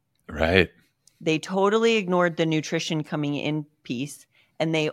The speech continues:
Speaker 2: only looked at, and I think it was in Japan, they only looked at these children are forced to work and look at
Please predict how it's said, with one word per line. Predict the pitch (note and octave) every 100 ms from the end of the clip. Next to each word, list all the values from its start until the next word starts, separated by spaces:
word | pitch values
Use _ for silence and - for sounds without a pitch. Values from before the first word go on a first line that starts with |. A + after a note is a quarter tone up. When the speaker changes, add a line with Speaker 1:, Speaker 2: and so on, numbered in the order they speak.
| -
Speaker 2:
only | E3+ F#3 F#3 F3
looked | D#3+ D#3+ D#3+ D3
at, | C#3+
and | C#3+
I | C#3+
think | D3 D#3+
it | D3+
was | C#3+
in | C#3
Japan, | C#3+ - C#3 B2 C#3+ _ _ _ _ _ _ -
they | D3+ -
only | E3 F3+ F3+
looked | E3+ E3
at | D3+ -
these | D3+ D3+ -
children | - G3+ F3 C#3+ C3 _ _ _ _ _ _ _ -
are | D3 D3 C#3+ C#3 B2 _
forced | - - G3 G3+ G#3+ - - -
to | - E3
work | D#3 D3 C#3 D3+ F#3+ _ - _ _ _ _ _ _ _ _ -
and | E3 D#3+ D#3
look | D3+ E3+ F3+ F3+
at | E3 -